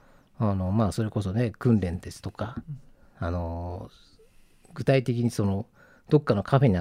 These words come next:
Speaker 1: 集まって、あの、勉強しているっていうのを見かけたりするんですけど、
Speaker 2: うん。
Speaker 1: やはりその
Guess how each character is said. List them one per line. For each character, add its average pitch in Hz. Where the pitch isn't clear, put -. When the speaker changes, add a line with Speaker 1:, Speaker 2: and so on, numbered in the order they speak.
Speaker 1:
集 -
ま 95
っ 92
て、 -
あ -
の、 87
勉 131
強 127
し -
て 143
い 147
る 175
っ 180
て 175
い 156
う 143
の 120
を 90
見 127
か 135
け 135
た 135
り 110
す -
る 117
ん 92
で 87
す -
け 104
ど、 -
Speaker 2:
う -
ん。 180
Speaker 1:
や 165
は 208
り 196
そ 196
の 202